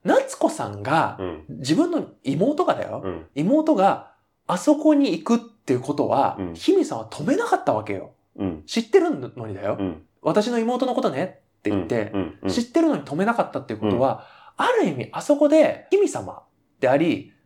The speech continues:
Speaker 1: お母さんは、
Speaker 2: うん。
Speaker 1: 自由だったんだよ。
Speaker 2: うん。
Speaker 1: で、自由だったところから、
Speaker 2: うん。
Speaker 1: 真人くんっていう存在を、
Speaker 2: うん。
Speaker 1: 見事出会って、
Speaker 2: うん。
Speaker 1: で、共に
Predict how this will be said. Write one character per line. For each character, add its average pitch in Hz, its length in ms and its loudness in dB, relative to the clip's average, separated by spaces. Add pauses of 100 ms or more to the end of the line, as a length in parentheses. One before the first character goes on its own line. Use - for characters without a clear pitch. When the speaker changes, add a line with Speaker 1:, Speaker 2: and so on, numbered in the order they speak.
(200)
Speaker 1:
お 143 100 0
母 294 240 4
さ - 140 -10
ん 113 100 -12
は、 127 180 0
Speaker 2:
う 101 40 -2
ん。 82 140 -8 (340)
Speaker 1:
自 160 220 -2
由 359 220 6
だ 131 100 0
っ 123 100 -12
た 104 100 -12
ん 107 80 -16
だ - 100 -14
よ。 - 160 -16
Speaker 2:
う 98 80 -4
ん。 80 200 -8 (480)
Speaker 1:
で、 226 80 0
自 220 200 -2
由 392 240 4
だ 269 80 -10
っ - 60 -14
た 233 120 -8
と 233 120 -2
こ 277 140 4
ろ 277 240 2 (200)
か 277 140 0
ら、 349 280 2
Speaker 2:
う 101 40 -6
ん。 87 160 -10 (380)
Speaker 1:
真 262 180 0
人 226 220 -2
く 233 140 -2
ん 226 60 0
っ - 20 -14
て 196 160 2
い - 20 6
う 139 40 2
存 160 320 -4
在 156 280 2
を、 285 320 4
Speaker 2:
う 101 40 -8
ん。 85 180 -8 (240)
Speaker 1:
見 196 420 -4 (260)
事 269 440 4
出 165 180 2
会 226 80 4
っ - 220 -16
て、 285 340 4
Speaker 2:
う 104 60 -4
ん。 85 180 -6 (260)
Speaker 1:
で、 285 360 -2 (560)
共 175 260 2
に - 380 0